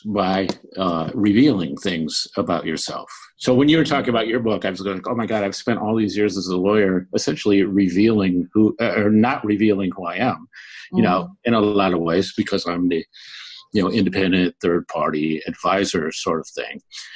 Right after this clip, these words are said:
Speaker 1: um, which I, I think is one of the actually occupational hazards of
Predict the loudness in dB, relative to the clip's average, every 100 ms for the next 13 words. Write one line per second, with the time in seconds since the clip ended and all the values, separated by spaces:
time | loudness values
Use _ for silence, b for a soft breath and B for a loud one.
0 | B -2 2 2 2 2 2 2 0 -2
1 | 0 0 0 2 2 4 4 6 4 2
2 | -2 0 0 0 -6 -6 -6 -4 -2 -2
3 | -2 -6 -4 -2 -2 -4 -4 -8 -8 -6
4 | -6